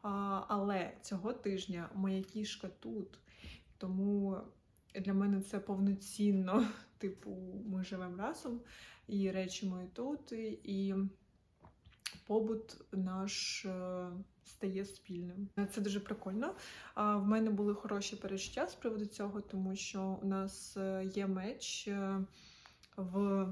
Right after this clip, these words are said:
типу, побуті, тобто, тобто нема такого, що хтось когось їбе, а, з приводу, не знаю, тарілок або, е, речей розбросаних, і щось таке.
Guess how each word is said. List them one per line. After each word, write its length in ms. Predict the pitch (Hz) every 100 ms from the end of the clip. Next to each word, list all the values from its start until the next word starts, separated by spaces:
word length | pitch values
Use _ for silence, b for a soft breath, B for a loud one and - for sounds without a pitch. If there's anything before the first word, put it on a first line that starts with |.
| 190 -
типу, 280 | 233 220 208
побуті, 680 | 202 190 202 254 - 254 240
тобто, 300 | 208 196 202
тобто 240 | 214 - 208
нема 340 | 208 214 202
такого, 380 | 202 202 202 196
що 160 | -
хтось 300 | 202 214 196
когось 580 | - 196 196 196 - - 185 180 190
їбе, 480 | 175 185 185 185 B B B B
а, 220 | - 185
з 100 | 190
приводу, 720 | - - 180 185 180 180 180 180
не 140 | 180
знаю, 320 | 175 180 175
тарілок 840 | 175 185 180 175 196 214 214 214 -
або, 600 | 185 180 180 180 180 180 B B B B B B B B B - 190
е, 260 | 190 190
речей 580 | 196 - - 240 262 254
розбросаних, 960 | 226 214 202 202 208 208 208 202 202 214
і 60 | 202
щось 240 | - 202
таке. 400 | - 202 214 277